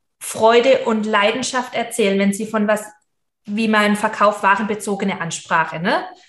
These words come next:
Wie funktioniert es? Die hat ja sofort Beispiele, die zeigt dir das Bild, die, das entsteht dir richtig im Kopf, wenn sie das so erzählt. Und sie hat auch immer so dieses, diese Mischung aus, ähm, wann muss ich, ähm, sagen, wie das jetzt zu laufen hat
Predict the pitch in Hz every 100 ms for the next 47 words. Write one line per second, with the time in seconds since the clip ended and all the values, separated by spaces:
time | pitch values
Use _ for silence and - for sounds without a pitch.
0 | - 247 247 254 - 233 180 160 175 -
1 | 214 220 240 233 254 - 277 277 202 180
2 | - 202 185 196 196 - 240 226 247 240
3 | 240 - 208 190 185 - 208 208 202 -
4 | - 226 226 240 240 - 277 294 294 269
5 | 285 285 277 247 247 247 - 220 220 220
6 | 226 208 196 - 240 220 311 - - _
7 | _ _ - - 302 403 - - _ -
8 | 262 254 - - - - 247 240 254 262
9 | 254 240 233 226 - - _ _ _ _
10 | _ _ _ _ 226 220 220 247 247 262
11 | 226 214 214 214 - - 208 208 202 208
12 | 220 220 202 - - 196 190 185 - _
13 | - - 208 226 240 - 208 226 208 202
14 | - - 175 190 294 381 349 359